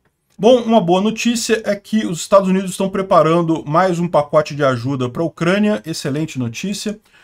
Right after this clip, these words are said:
Também os alemães estão preparando mais um conjunto de Marder pra ser enviado pra Ucrânia, devem ser enviados no final de julho, mas excelente, quanto mais, melhor isso daí. Ninguém acha que a guerra vai acabar rápido, essa guerra vai por pelo menos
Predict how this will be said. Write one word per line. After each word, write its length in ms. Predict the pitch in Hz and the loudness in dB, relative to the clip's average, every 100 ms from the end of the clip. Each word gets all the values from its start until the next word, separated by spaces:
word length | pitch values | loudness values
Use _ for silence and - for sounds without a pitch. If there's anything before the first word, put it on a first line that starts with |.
| _ - | _ -2
Também 440 | 185 160 190 190 | 0 2 0 -2
os 220 | 180 156 | -4 0
alemães 520 | 165 170 151 175 185 - | 2 2 2 2 0 -2
estão 260 | - 170 | -2 -2
preparando 680 | - 165 - 147 156 160 147 | -2 -4 2 4 4 2 0
mais 340 | 139 165 165 | 2 2 0
um 280 | 156 151 127 | -2 -2 -4
conjunto 720 | 113 156 123 143 180 180 143 | -2 -2 0 0 0 0 -4
de 480 | 127 139 147 135 127 | -4 -2 -2 0 -2
Marder 640 | 117 139 165 165 165 180 175 _ _ _ _ | 0 0 0 -2 -2 -2 -2 _ _ _ _
pra 140 | - 131 | -8 -6
ser 160 | - | -2
enviado 420 | 151 131 135 135 127 | -2 0 4 4 2
pra 140 | 123 | -6
Ucrânia, 520 | 113 - 160 190 180 | -6 -2 0 0 0
devem 320 | 135 147 156 | -2 -2 -2
ser 200 | 151 165 | -4 -4
enviados 340 | 143 139 135 127 | -2 2 2 0
no 80 | 147 | -8
final 320 | - 127 131 | -4 -2 -2
de 140 | 160 | -4
julho, 440 | 131 151 196 190 196 _ _ _ _ | -4 -2 -2 -4 -8 _ _ _ _
mas 300 | - 131 127 - | -10 -8 -8 -10
excelente, 600 | 156 170 147 175 185 165 | -8 -6 -4 -4 -6 -10
quanto 340 | - 170 175 | -4 -4 -2
mais, 400 | 135 147 156 - 143 | 0 0 0 -4 -4
melhor 440 | 147 123 135 139 | -2 0 2 2
isso 200 | 123 117 | -2 -8
daí. 240 | 107 143 | -6 -4
Ninguém 320 | 180 156 175 156 | -2 -2 0 0
acha 280 | 151 - | -2 -4
que 120 | 151 127 | -8 -6
a 20 | |
guerra 260 | 120 135 | -4 -4
vai 120 | 127 127 | -2 -4
acabar 320 | - 113 110 | -4 -6 -4
rápido, 340 | 127 170 147 | -2 -2 -4
essa 160 | 131 120 | -8 -6
guerra 240 | 127 139 | -2 -2
vai 120 | 131 135 | -2 -4
por 100 | 131 | -6
pelo 220 | 151 143 | -6 -2
menos 360 | 143 147 - | -2 -4 -8